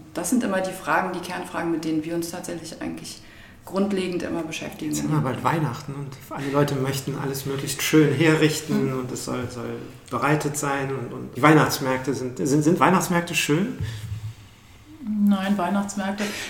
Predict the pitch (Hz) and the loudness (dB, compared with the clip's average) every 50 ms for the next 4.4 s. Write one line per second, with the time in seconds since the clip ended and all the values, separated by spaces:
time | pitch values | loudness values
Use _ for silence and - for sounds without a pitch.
0 | - - 220 202 208 262 294 311 - - - 240 262 277 269 226 226 214 220 208 | 0 2 4 6 8 10 8 8 8 4 4 6 8 10 8 8 8 6 2 2
1 | 180 - - 202 202 196 185 185 - - 185 170 - 196 190 196 208 208 214 - | 4 2 2 4 2 2 0 0 -2 -4 -4 -4 -2 -2 0 0 0 0 2 2
2 | 240 202 208 214 202 202 202 202 202 180 175 185 196 202 202 - 175 - 170 170 | 2 2 4 2 4 4 4 4 2 0 0 0 2 2 2 0 -2 -4 -6 -6
3 | - 185 180 180 170 165 - 170 160 - 165 165 165 185 180 - - 180 185 202 | -6 -8 -6 -6 -6 -6 -6 -6 -6 -6 -6 -6 -6 -6 -4 0 0 0 2 0
4 | 196 - - 208 202 202 - | 0 2 4 6 6 6 4